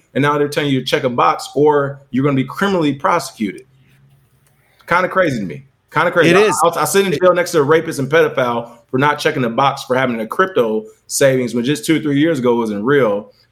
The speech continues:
Speaker 1: You wanna tax it, but as I already explained, Bitcoin, Zay and I have suffered, I would say, easily fifty to sixty K of losses. None of that's being recovered. None of that will ever be recovered.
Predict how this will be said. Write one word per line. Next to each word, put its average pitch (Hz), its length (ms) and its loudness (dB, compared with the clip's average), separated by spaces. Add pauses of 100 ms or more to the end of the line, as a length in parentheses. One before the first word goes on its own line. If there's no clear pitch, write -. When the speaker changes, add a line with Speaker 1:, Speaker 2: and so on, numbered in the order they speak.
(120)
Speaker 1:
You 131 120 2
wanna 170 220 2
tax 180 380 0
it, 117 220 -2 (260)
but 123 140 4
as 147 160 0
I 156 80 2
already 143 180 2
explained, 123 400 -2
Bitcoin, 135 300 0
Zay 131 180 0
and 127 80 -2
I 117 160 -4
have 110 160 -4
suffered, 131 480 -2
I 131 120 2
would 143 160 0
say, 110 460 -4
easily 165 400 0
fifty 127 300 -4
to 101 60 -10
sixty 131 380 -8
K 123 180 0
of 98 100 -4
losses. 127 600 -4 (180)
None 151 300 0
of 240 100 4
that's 196 260 -2
being 113 200 -2
recovered. 107 460 -2 (300)
None 147 400 0
of 196 80 0
that 135 140 2
will 113 120 -2
ever 156 180 0
be 101 120 -4
recovered. 95 380 -8